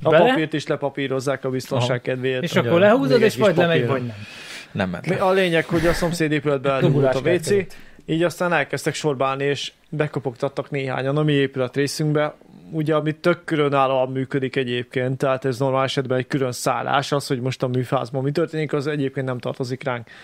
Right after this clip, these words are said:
Speaker 1: De jöttek át páran, hogy egyébként esetleg nem-e használhatnák a mosdónkat,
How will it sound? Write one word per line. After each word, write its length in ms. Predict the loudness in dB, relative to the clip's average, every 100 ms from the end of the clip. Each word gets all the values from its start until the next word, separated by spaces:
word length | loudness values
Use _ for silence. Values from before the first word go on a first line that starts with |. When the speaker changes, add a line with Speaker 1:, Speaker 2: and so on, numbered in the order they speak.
| -20 -20 -20 -20 -20 _
Speaker 1:
De 100 | 4 4
jöttek 320 | 4 0 2
át 160 | 2
páran, 300 | 2 0 2
hogy 180 | 2 2
egyébként 500 | 2 0 -2 -2 -2
esetleg 500 | -2 0 -2 -2 -2
nem-e 220 | -2 0
használhatnák 800 | 0 -2 -2 -2 -2 -2 -4 -4
a 40 | -4
mosdónkat, 760 | -4 -2 -4 -2 -4 -4 -10